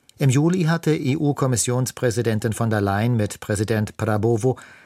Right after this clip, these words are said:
den Abschluss der seit zweitausendsechzehn andauernden entsprechenden Verhandlungen vereinbart. Die Deutsche Stiftung Denkmalschutz beklagt den zunehmenden Verlust an Denkmälern.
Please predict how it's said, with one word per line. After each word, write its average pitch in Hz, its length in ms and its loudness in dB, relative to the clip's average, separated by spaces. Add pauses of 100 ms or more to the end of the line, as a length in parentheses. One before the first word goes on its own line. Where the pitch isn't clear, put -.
(140)
den 123 80 0
Abschluss 143 680 -2
der 123 320 0
seit 113 280 -2
zweitausendsechzehn 117 1200 -2
andauernden 107 720 0
entsprechenden 107 720 -2
Verhandlungen 110 640 0
vereinbart. 98 720 -8 (2750)
Die 147 40 0
Deutsche 180 300 0
Stiftung 170 380 0
Denkmalschutz 101 640 -2
beklagt 117 580 -2
den 117 200 2
zunehmenden 120 640 0
Verlust 131 580 0
an 107 140 0
Denkmälern. 123 580 -2